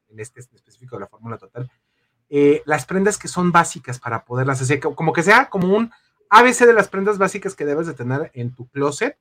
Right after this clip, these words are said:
para poder hacer muchas combinaciones y que te puedan ayudar para muchas cosas. A ver si,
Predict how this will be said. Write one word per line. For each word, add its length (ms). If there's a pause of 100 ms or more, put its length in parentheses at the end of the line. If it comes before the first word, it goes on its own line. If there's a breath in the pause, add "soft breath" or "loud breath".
(420)
para 220
poder 240
hacer 460
muchas 460
combinaciones 600
y 60
que 80
te 120
puedan 260
ayudar 320
para 160
muchas 260
cosas. 260
A 60
ver 100
si, 180